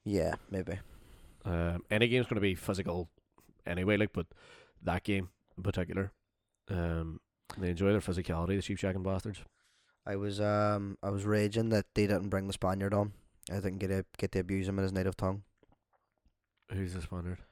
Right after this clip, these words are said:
Speaker 1: Some boy Carrillo that plays for, uh, them.
Speaker 2: Oh, okay. Fair enough. Um,
Speaker 1: Is that Mark?
Speaker 2: yeah, it is, yes.
Speaker 1: That's very good timing because it's
Speaker 2: Per-
Speaker 1: just about to turn four o'clock.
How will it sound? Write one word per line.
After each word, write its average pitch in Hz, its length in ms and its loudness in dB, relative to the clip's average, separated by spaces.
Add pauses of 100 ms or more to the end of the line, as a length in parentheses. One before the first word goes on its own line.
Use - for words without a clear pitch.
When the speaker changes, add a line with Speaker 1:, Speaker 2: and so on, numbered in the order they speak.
(120)
Speaker 1:
Some 95 240 -2
boy 95 140 0
Carrillo 95 480 0
that 95 100 0
plays 90 220 -2
for, 90 180 -2 (360)
uh, 90 200 0
them. 87 280 -4 (420)
Speaker 2:
Oh, 87 180 -4
okay. 90 240 -8 (840)
Fair 98 160 -12
enough. 85 160 -10 (540)
Um, 95 540 2 (1080)
Speaker 1:
Is - 60 -16 (140)
that 98 80 0
Mark? 104 320 2 (120)
Speaker 2:
yeah, 110 140 4
it 110 60 4
is, 123 280 4
yes. 120 120 0
Speaker 1:
That's 127 180 6 (240)
very 101 280 4
good 104 160 4
timing 101 260 0
because 110 220 -2
it's 98 80 -2
Speaker 2:
Per- 98 100 4
Speaker 1:
just 120 200 2
about 107 160 6
to 95 60 -2
turn 101 200 2
four 110 160 4
o'clock. 104 360 2